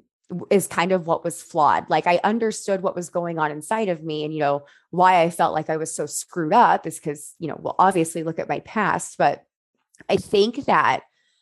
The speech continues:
a lot of the aha moments have actually come for me in the last, like, year. Um, my partner and I have started going to couples counseling,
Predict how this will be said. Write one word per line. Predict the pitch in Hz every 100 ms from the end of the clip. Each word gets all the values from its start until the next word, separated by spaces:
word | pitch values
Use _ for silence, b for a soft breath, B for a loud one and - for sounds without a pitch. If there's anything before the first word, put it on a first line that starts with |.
| _ _ -
a | 196
lot | 190 180 170 208 - -
of | 165
the | 185 -
aha | 165 160 165 156
moments | 170 180 208 240 254 - -
have | 202 185
actually | 180 185 - 233 233
come | 202 180
for | 180 - 175
me | 165 180 190
in | 170 170
the | 160
last, | 156 151 - -
like, | 156 143 _ -
year. | 151 87 80 165 _ b b b b
Um, | 170 160 147 143 - 180
my | 175 170 170 170 165 160 -
partner | - 175 190
and | 180
I | 160 165
have | 170
started | - 165 156 156
going | 160 156 156
to | 151 160 - 147
couples | 247 254 262 -
counseling, | 147 147 - 147 151